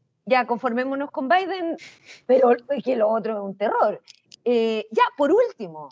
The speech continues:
o sea, sincerémoslo así, conformémonos con, por ahora, porque con todo el trauma que traemos, con todas estas heridas, con toda la polarización, con todas las violencias, que no son solo las violencias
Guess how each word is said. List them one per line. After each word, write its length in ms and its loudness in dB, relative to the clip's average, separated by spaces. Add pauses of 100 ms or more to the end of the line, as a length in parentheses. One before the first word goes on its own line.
(140)
o 80 -14
sea, 180 -2
sincerémoslo 580 0
así, 300 -8
conformémonos 840 0
con, 340 -4 (360)
por 180 2
ahora, 540 2 (420)
porque 280 0
con 200 -2
todo 320 -4
el 80 -14
trauma 460 -4
que 120 -12
traemos, 500 -12
con 180 -6
todas 260 -4
estas 220 -6
heridas, 480 -4
con 120 -6
toda 160 0
la 100 -2
polarización, 840 -6 (320)
con 140 -6
todas 200 2
las 140 -6
violencias, 800 -4 (300)
que 100 -2
no 100 -2
son 200 -4
solo 180 -2
las 160 -2
violencias 580 -4